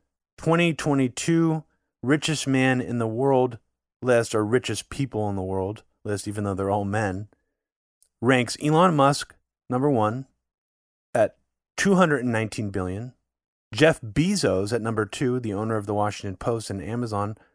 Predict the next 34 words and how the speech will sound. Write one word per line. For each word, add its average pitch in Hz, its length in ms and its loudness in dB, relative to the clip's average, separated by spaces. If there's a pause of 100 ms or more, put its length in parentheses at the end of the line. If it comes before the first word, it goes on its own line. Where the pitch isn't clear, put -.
(120)
at 107 240 -2
one 139 280 2
hundred 139 220 0
and 104 120 -6
seventy-one 98 600 -2 (220)
billion, 104 460 -6 (880)
Bernard 143 560 6 (220)
Arnault 135 600 4
and 113 140 -6
family, 113 400 -2
one 113 240 0
hundred 110 400 -6
fifty-eight 113 440 -4
billion, 110 380 -4 (340)
Louis 117 200 2
Vuitton, 117 560 -2
Christian 113 380 -6
Dior. 107 500 0 (420)
Bill 139 220 4
Gates 135 400 2
is 120 140 -2
number 110 240 0
four 127 720 2 (280)
at 104 200 2
one 123 240 2
hundred 120 300 0
twenty-nine 113 760 -2
billion. 92 460 -6 (720)
These 151 180 0
are 180 60 6
all 156 120 6
Silicon 151 560 2
Valley 120 300 4
billionaires 107 880 -2